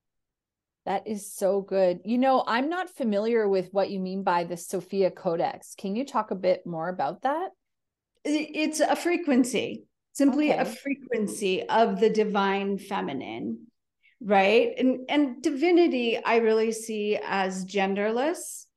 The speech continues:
Speaker 2: You know, it's,
Speaker 1: Yeah.
Speaker 2: um, so, um, the Sophia Codex is the divine feminine. It's the energy of the feminine, the energy of being receptive, the energy of being visionary,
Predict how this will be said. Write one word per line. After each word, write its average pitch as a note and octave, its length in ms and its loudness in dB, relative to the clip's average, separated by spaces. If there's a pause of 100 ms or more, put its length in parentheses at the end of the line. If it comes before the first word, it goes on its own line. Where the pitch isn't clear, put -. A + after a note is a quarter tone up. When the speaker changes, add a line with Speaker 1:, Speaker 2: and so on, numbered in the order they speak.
(580)
Speaker 2:
You A3 160 0
know, G#3 400 6
it's, G#3+ 320 0
Speaker 1:
Yeah. F#3+ 240 -4 (480)
Speaker 2:
um, F#3 460 -4
so, G#3+ 580 2 (320)
um, G#3 640 0
the A3+ 160 4
Sophia B3+ 600 2 (120)
Codex A3+ 500 0
is A#3+ 320 -2
the A#3 100 0
divine G3 520 -2
feminine. F#3+ 560 -4
It's - 240 -8
the A3+ 300 -4
energy A3+ 560 2
of G3 120 -2
the G3+ 100 -2
feminine, F#3 600 -2
the - 180 -6
energy A3+ 440 0
of G#3 180 -2
being G3+ 240 -2
receptive, F#3+ 840 -4
the - 220 -6
energy A#3 520 2
of G#3 180 0
being F#3+ 400 -2 (440)
visionary, F#3 1300 0